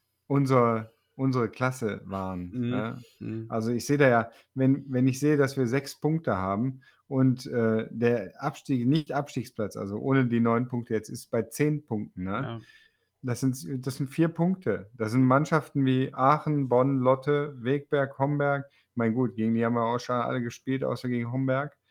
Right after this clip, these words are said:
Speaker 1: Ähm, aber da sehen wir, das sind so die Mannschaften, mit denen wir uns vergleichen können.
Speaker 2: Ja.
Speaker 1: Aalen haben wir auch gegen gespielt, ne? Das ist eine blöde Niederlage. Gegen Bonn war ja auch eine Niederlage.
Speaker 2: Ja,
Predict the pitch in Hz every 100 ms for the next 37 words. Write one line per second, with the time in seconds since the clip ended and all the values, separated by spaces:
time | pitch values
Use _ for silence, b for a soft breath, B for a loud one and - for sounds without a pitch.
0 | _ _ _ _ _ _ - 127 127 123
1 | 123 _ _ _ - 139 139 143 131 151
2 | 165 147 123 120 143 139 151 139 139 143
3 | 143 147 156 143 147 147 139 135 147 147
4 | 175 175 110 95 85 123 135 131 - 110
5 | 127 127 127 131 131 131 131 127 127 131
6 | 127 123 123 120 127 127 - 107 120 113
7 | - - _ - 113 117 107 117 123 117
8 | 107 104 98 107 104 107 110 110 110 -
9 | 107 98 104 104 101 101 101 104 107